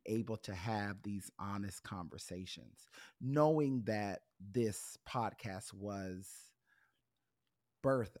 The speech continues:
out of grief and birthed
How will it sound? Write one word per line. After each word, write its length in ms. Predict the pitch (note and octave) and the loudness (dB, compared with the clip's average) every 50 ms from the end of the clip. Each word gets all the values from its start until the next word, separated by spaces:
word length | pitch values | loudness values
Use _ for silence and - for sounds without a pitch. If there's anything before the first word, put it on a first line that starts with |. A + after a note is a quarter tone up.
| _ - | _ 0
out 220 | - A2+ A#2 A#2+ | 4 4 4 4
of 80 | A#2 - - - | 2 0 -4 -8
grief 540 | - - A#2 A#2+ G2+ - - - - - - _ _ _ _ _ | -6 -4 -2 -2 -2 -4 -8 -12 -16 -20 -20 _ _ _ _ _
and 540 | - G2+ G2+ G2 G2 F#2+ G2 G2 G2 - - - _ _ _ _ _ _ _ _ _ _ _ _ _ _ _ _ _ - G2+ | -8 -6 -4 -4 -4 -4 -4 -6 -6 -8 -10 -12 _ _ _ _ _ _ _ _ _ _ _ _ _ _ _ _ _ -14 -4
birthed 320 | - A#2+ A#2+ A#2 A2+ G#2+ | 2 4 4 6 4 2